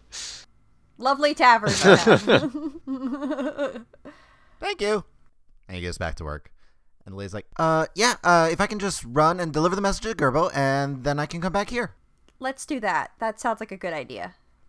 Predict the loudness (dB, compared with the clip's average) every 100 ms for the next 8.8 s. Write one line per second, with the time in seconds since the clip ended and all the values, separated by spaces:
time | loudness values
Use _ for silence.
0 | -20 _ 4 4 4 -4 -12 -2 4 4
1 | 4 6 6 6 2 4 2 0 0 2
2 | 2 0 -2 -4 0 -2 0 0 2 2
3 | 0 -2 -2 0 0 0 0 0 -2 -2
4 | -4 -6 -2 -2 -2 -6 -8 -8 -12 -20
5 | -20 _ _ _ -20 _ _ _ _ -10
6 | -10 -8 -6 -6 0 2 4 2 0 -4
7 | -4 -10 -10 -10 -12 -14 -6 -4 -4 -4
8 | 0 2 4 2 4 4 4